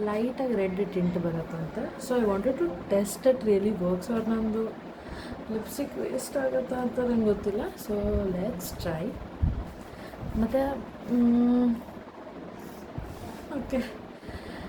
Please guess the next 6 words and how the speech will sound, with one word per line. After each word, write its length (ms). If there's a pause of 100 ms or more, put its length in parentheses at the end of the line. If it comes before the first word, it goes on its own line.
(120)
ಸ್ಟ್ರೆಸ್, 560 (260)
ಸ್ಟ್ರೆಸ್ಸಿಂದ 840
ಬಂದಿರೋದು. 560 (720)
ಮ್, 260 (100)
ಲಿಪ್ಸಲ್ಲಿ 520
ತುಂಬ 260